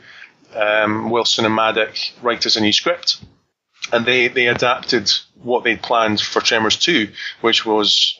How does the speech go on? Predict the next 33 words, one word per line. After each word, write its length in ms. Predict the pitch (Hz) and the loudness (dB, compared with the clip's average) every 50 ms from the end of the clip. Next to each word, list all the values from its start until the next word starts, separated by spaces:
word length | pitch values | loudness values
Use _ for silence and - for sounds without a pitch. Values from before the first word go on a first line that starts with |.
| - | -12
uh, 140 | - 110 107 | -16 -16 -4
going 160 | 104 120 113 | -2 -2 0
to 80 | 113 113 | 0 2
Australia, 580 | 110 - - - 127 123 123 120 117 - - - - | 0 0 2 2 2 2 2 2 2 0 0 0 -2
this 160 | 110 104 - | -2 0 0
idea 240 | 113 110 104 113 104 | 0 0 2 0 0
of 80 | 101 | 0
going 140 | - 117 110 | 0 -2 0
to 20 | 107 | 0
Australia. 500 | 101 - - 120 117 117 110 107 - - - - - - - - - - - - | 0 0 0 2 2 2 0 -2 -4 -10 -10 -8 -4 -4 -4 -4 -6 -8 -6 -2
And 80 | - 113 | 0 0
the 60 | 113 | 0
plan 340 | - - 127 117 117 120 120 | 0 2 0 2 2 2 2
was 360 | 117 117 117 113 107 - 117 | 2 2 2 2 2 0 0
to 120 | - - - | 0 0 0
send 320 | - - 127 123 120 110 | 2 2 2 0 0 0
Burt 320 | 104 120 117 113 - - | 0 0 0 0 0 0
off 160 | 113 127 - - | 0 0 0 0
to 80 | - | 0
Australia, 560 | 110 - - - 113 113 110 113 113 113 107 - - - - - - - - - - - | 0 0 0 2 2 2 2 2 2 0 -2 -2 -6 -14 -14 -12 -10 -10 -12 -12 -14 -8
uh, 480 | - 113 110 107 110 110 110 110 110 107 | -2 0 2 2 4 4 4 2 2 2
to 120 | - - | 2 0
encounter 480 | 113 113 - - 120 120 117 - - 110 | 0 0 2 2 0 2 0 2 2 2
all 140 | 113 117 110 | 2 2 0
these 160 | 110 107 - | 0 -2 -2
different, 640 | - 127 117 - - 117 110 107 110 - - - | -2 0 -2 0 0 0 0 -2 -2 -4 -4 0
all 160 | - 123 123 | 0 0 0
the 80 | 120 120 | 0 0
different 340 | 127 135 - - 113 117 117 | 0 0 0 -2 -2 -2 0
kinds 300 | - 117 113 113 107 113 | 0 0 0 2 0 0
of 80 | 104 | 0
graboids, 680 | - - 113 110 107 113 113 107 107 104 95 - - - | 0 0 0 0 2 2 0 0 0 0 0 0 -2 0
the 200 | - 110 107 104 | 0 0 0 0